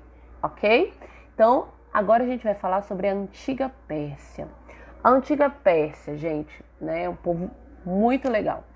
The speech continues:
A antiga Pérsia, ela ficava localizada no planalto do Irã, que era uma região montanhosa, uma região desértica,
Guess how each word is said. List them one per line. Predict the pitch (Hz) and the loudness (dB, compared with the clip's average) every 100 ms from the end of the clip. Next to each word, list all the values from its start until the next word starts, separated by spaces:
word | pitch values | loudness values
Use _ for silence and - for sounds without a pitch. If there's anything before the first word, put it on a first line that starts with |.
| - - - - - | -20 -20 -20 -20 0
A | 311 | 4
antiga | 320 302 220 190 | 4 2 0 2
Pérsia, | - 214 190 - 160 156 - - - | 6 6 4 -2 -12 -12 -16 -20 -2
ela | 196 214 | 2 4
ficava | 214 - 214 | 2 0 0
localizada | 214 214 208 196 180 196 | 2 2 0 2 0 0
no | 202 | -4
planalto | 202 190 175 175 180 | -2 0 0 -2 -2
do | 208 | 0
Irã, | 240 220 180 180 - - - - - | 4 6 4 2 -6 -20 -20 -20 -6
que | 262 | -2
era | 277 | 0
uma | 254 | 0
região | 240 220 226 | -2 0 0
montanhosa, | 208 202 196 180 170 165 165 165 160 | 0 -2 -4 -2 2 4 4 2 -2
uma | 165 | -4
região | 165 170 165 170 | -2 -2 -2 -2
desértica, | 156 151 151 170 165 160 - - | 0 -2 0 0 0 -2 -10 -12